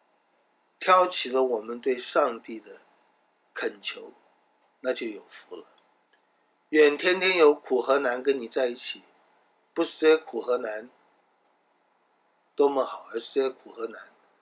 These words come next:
让我们去向主呼求。“哎呦，我太渴了，给我这水吧。”耶稣说：“叫你丈夫也来。”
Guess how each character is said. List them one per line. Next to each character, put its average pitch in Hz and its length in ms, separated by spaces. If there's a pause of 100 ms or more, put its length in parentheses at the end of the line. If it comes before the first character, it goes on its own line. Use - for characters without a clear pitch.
(240)
让 131 200
我 107 60
们 101 180
去 104 360 (640)
向 120 420
主 101 220 (600)
呼 127 200
求。 - 240 (1080)
“哎 277 140
呦， 233 200
我 220 400 (160)
太 277 240
渴 180 440
了， 175 100 (100)
给 247 120
我 285 180
这 254 180
水 170 280
吧。” 160 260 (2250)
耶 139 140
稣 147 120
说 147 160
：“叫 143 220
你 110 100
丈 127 240
夫 - 140
也 110 80
来。” - 380